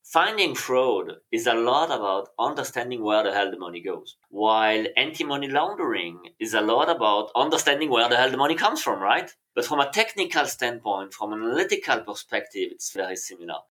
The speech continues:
And that's opportunistic, uh, short-term, quick win for us to extend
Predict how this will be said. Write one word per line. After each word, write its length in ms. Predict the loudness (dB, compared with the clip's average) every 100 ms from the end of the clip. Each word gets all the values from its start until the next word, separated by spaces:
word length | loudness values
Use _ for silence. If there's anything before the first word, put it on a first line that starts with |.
| _ -12
And 120 | 0
that's 180 | 0 0
opportunistic, 840 | -4 -6 -4 0 0 2 -2 2
uh, 160 | 2 4
short-term, 680 | 2 2 2 2 0 0 -6
quick 240 | -10 -6
win 140 | -6
for 320 | -2 -2 2 0
us 100 | -2
to 80 | -8
extend 480 | -8 -4 -2 -2